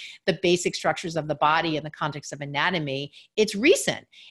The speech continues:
And so I know for myself, when I was an undergraduate, way back in the eighties, we didn't even look at fascia, right? And now, uh, and now we do. So that's just to give you an idea of how much more importance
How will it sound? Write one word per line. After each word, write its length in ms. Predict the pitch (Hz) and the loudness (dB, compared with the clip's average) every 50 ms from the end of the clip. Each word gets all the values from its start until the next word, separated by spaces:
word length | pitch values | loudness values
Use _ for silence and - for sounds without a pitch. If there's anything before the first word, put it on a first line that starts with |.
| _ | _
And 220 | - 190 202 196 185 | 2 4 6 6 4
so 520 | - - - 220 202 196 196 190 190 190 - | 4 4 4 6 8 8 8 8 8 8 6
I 100 | 190 202 | 6 4
know 160 | 208 226 220 | 4 2 2
for 160 | 202 - 208 | 2 0 0
myself, 600 | 185 175 175 170 - - 285 294 277 233 214 - | 0 2 0 0 2 4 6 8 8 6 6 4
when 100 | 208 185 | 0 0
I 80 | 170 170 | 0 0
was 140 | 160 156 165 | 0 0 -2
an 100 | 170 160 | -2 0
undergraduate, 840 | 190 226 233 226 170 170 156 143 147 143 147 156 143 139 147 156 151 - | 0 0 2 0 0 2 2 2 2 0 -4 -6 -4 -2 -2 -2 -2 -6
way 280 | 165 156 156 160 165 | -8 -6 -4 -2 -2
back 320 | 165 165 160 151 151 151 - | 0 2 2 2 2 0 -4
in 100 | 147 139 | -10 -12
the 100 | 139 - - | -12 -12 -6
eighties, 540 | 175 202 240 247 196 156 143 143 147 147 - - _ _ _ _ _ | -4 -2 0 0 0 -2 -4 -6 -8 -10 -12 -16 _ _ _ _ _
we 180 | 180 220 247 | -4 -2 0
didn't 200 | 247 277 247 240 | 0 2 2 2
even 220 | 240 233 226 220 220 | 2 0 0 0 0
look 160 | 233 254 - | -2 -2 -2
at 80 | 247 - | -4 -2
fascia, 420 | - 143 95 117 - - - - - _ _ _ _ - | -2 -2 -2 -2 -4 -6 -8 -10 -12 _ _ _ _ -2
right? 260 | 165 170 175 180 - - | 2 2 2 2 0 -2
And 160 | 180 175 165 160 | -6 -4 -2 0
now, 480 | 156 160 160 156 156 156 147 156 170 - _ _ - | 0 2 2 2 2 2 0 -2 -6 -10 _ _ -6
uh, 360 | 151 147 147 147 147 147 - - - - | -4 -4 -4 -4 -4 -6 -8 -10 -10 -10
and 120 | 156 147 147 | -10 -8 -6
now 200 | 143 139 139 135 | -4 -4 -6 -6
we 100 | 139 131 | -8 -10
do. 180 | 131 - 117 78 - - _ _ _ - _ | -10 -10 -12 -12 -12 -16 _ _ _ -20 _
So 320 | - - - 214 185 180 185 | -6 2 6 6 6 6 6
that's 240 | 214 214 226 226 - | 4 2 2 0 -2
just 140 | 277 254 - | -4 -4 -6
to 40 | - | -6
give 180 | 220 208 220 196 | -4 -4 -4 -2
you 120 | 196 190 | -2 -2
an 60 | 185 | 0
idea 560 | 180 170 165 160 156 175 170 160 160 160 - - | 0 0 0 -2 -2 -2 2 4 4 4 2 0
of 180 | - 160 147 - | -4 -6 -6 -6
how 720 | - - - - 170 156 156 151 151 151 147 143 143 - - _ _ _ _ _ | -10 -12 -4 0 4 4 6 6 6 6 4 2 0 -4 -12 _ _ _ _ _
much 520 | - 180 175 180 185 202 208 - - - - - | -6 -2 0 2 4 4 2 2 -2 -6 -8 -6
more 420 | 190 175 185 190 185 170 165 - | -4 0 0 2 2 2 0 -2
importance 800 | - 165 156 156 - - 190 190 185 - 156 147 135 - - - | -4 -8 -10 -10 -4 0 0 0 0 0 -6 -10 -10 -10 -12 -12